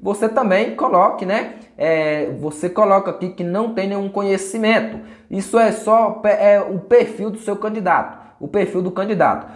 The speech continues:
Agora aqui, pessoal, sobre as certificações internacionais em idiomas que você possui. Aqui também não possui certificações em idiomas e você continua.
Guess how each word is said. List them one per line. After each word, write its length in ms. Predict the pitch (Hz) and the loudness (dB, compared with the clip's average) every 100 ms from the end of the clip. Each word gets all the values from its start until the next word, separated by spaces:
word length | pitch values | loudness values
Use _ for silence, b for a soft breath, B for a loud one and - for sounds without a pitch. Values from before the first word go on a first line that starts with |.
| B | B
Agora 300 | 196 214 220 | 0 4 4
aqui, 180 | 214 247 | 2 -4
pessoal, 540 | 226 147 - 156 131 | -4 -4 -2 -2 -2
sobre 920 | - 214 233 233 233 196 147 - - | -6 -2 0 0 0 0 -2 -6 -12
as 160 | - 156 | -6 -4
certificações 800 | 185 185 196 196 - 208 214 208 214 | -2 -4 0 0 0 -2 -2 -4 -6
internacionais 1040 | 247 240 190 190 185 220 185 123 - - - | -4 -2 0 -2 -2 -2 -2 -2 -6 -10 -6
em 160 | 202 | -6
idiomas 640 | 185 185 185 170 190 - - | -2 2 2 2 -4 -8 -8
que 80 | 175 | -4
você 320 | 180 175 180 | -4 -4 -6
possui. 600 | 180 196 - 131 110 - B B | -4 -6 -4 -6 -6 -8 B B
Aqui 220 | 185 220 | 0 2
também 300 | 220 190 214 | 0 2 2
não 100 | 220 | 0
possui 420 | 214 190 - 190 | 0 -2 -2 -4
certificações 760 | 190 185 180 185 180 165 165 160 | -2 -4 -4 -2 0 0 -2 -2
em 80 | 175 | -2
idiomas 500 | 175 208 220 220 220 | 0 2 2 0 -2
e 40 | |
você 300 | 202 208 208 | -2 -2 -2
continua. 840 | 202 226 220 240 262 175 - - | -4 -4 -4 0 4 4 0 -12